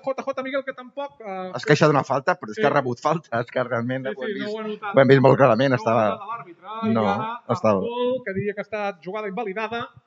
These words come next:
Speaker 1: perquè havia rebut una falta prèviament. Ara veiem aquí la repetició. Sí,
Speaker 2: Sí, l'ha
Speaker 1: claríssim
Speaker 2: aturat.
Speaker 1: com Daimon el toca.
Speaker 2: Sí, el, el, l'atura, el frena, però és que, clar, és que Daimon el que ha fet ha sigut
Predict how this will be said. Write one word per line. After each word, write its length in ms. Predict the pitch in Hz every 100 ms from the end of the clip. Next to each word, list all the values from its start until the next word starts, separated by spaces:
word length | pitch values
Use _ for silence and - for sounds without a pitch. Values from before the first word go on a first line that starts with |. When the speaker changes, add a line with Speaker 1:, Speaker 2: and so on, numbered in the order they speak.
| _ _ _
Speaker 1:
perquè 220 | 139 147
havia 160 | 165 185
rebut 260 | 185 180
una 160 | 190 190
falta 540 | 214 214 196 202 190 185
prèviament. 680 | 233 202 214 247 254 269 - - _
Ara 180 | - 139
veiem 220 | 143 156 151
aquí 120 | 160
la 100 | 156
repetició. 680 | 151 147 156 156 208 220 269 - _ _
Sí, 160 | - 135 _
Speaker 2:
Sí, 200 | - 113 92
l'ha 140 | 87 95
Speaker 1:
claríssim 160 | 98
Speaker 2:
aturat. 160 | 92 92
Speaker 1:
com 200 | 170 165
Daimon 320 | 170 160 165
el 120 | 160 156
toca. 380 | 185 214 233 -
Speaker 2:
Sí, 160 | - 107
el, 160 | 95 92
el, 320 | 95 92 92
l'atura, 480 | 92 117 120 110 131
el 100 | 104
frena, 460 | 117 131 131 135
però 300 | 131 98 95
és 100 | 95
que, 140 | - 104
clar, 240 | 101 123
és 80 | -
que 80 | 104 104
Daimon 260 | 107 107
el 40 | 110
que 80 |
ha 40 | 107
fet 180 | 113 120
ha 40 |
sigut 300 | 117 120 123